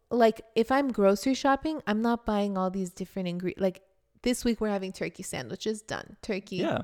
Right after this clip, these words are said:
Speaker 1: bacon, Sidax cheddar, whatever.
Speaker 2: I love
Speaker 1: Like,
Speaker 2: it.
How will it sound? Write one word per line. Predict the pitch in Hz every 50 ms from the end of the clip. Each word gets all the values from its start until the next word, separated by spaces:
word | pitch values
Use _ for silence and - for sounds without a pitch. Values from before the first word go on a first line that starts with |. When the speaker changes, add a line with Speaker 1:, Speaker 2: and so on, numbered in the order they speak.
| -
Speaker 1:
bacon, | 175 - 165 175 185 160 - 185 202 - _ _
Sidax | - - - 185 - 185 - - -
cheddar, | - - 233 226 214 208 202 202 208 - _ _ _ _ _ _
whatever. | _ 190 185 165 104 - - - - -
Speaker 2:
I | - 113
love | 117 131 135 113
Speaker 1:
Like, | 98
Speaker 2:
it. | -